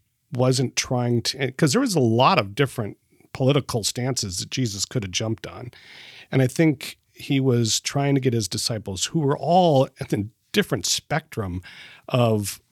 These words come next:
the political, uh, arena at that time. And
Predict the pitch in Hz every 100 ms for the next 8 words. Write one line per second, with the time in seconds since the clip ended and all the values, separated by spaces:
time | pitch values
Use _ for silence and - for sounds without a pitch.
0 | _ 107 - 123 113 120 - - 107 98
1 | 104 135 113 - - - - 127 127 135
2 | 123 107 - 113 110 - 123 147 113 -
3 | - - - _ _ _ - _ 135 123
4 | 117